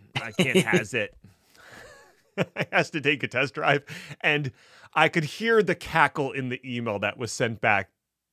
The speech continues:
Speaker 1: basically saying, "Yeah, those don't stay on the lot long enough for a test drive."
Speaker 2: <clears throat>
Speaker 1: Oh, okay. Anyway, so your driver's license, your financial docs, your bank account information,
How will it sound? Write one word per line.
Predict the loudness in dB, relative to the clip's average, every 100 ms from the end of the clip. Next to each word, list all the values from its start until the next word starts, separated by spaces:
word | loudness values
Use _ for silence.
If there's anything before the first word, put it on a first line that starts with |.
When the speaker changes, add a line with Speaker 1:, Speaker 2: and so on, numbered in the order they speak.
| _ _
Speaker 1:
basically | 2 2 2 -2
saying, | 2 2 2 -2 -10 -20 _
"Yeah, | 2 6 6
those | 6 2
don't | 2 -2
stay | 0 0
on | 0
the |
lot | 0 -2 -2
long | -8 -8
enough | -10 -12
for | -12
a |
test | -10 -12 -12
drive." | -14 -14 -18 _
Speaker 2:
<clears throat> | _ _ _ _
Speaker 1:
Oh, | -10 -6 -6 -10 -18 _ _ _ _ _ _ _ _ -14
okay. | -14 -14 -20 _ -20 -20 _ _ -8
Anyway, | -8 -8 _ _ _ _ _ _ _ _ _ _ _ _ _ _
so | -4 -2
your | 0
driver's | 4 6 6 4 0
license, | -2 -4 -4 -10 -10 -8
your | -10
financial | -4 -2 -2 -2 -4
docs, | 0 4 4 2 -6 -14 -12
your | -8 -6 -6
bank | -2 -2 -2
account | -8 -6 -6 -6
information, | -8 -6 -4 -4 -6 -6 -8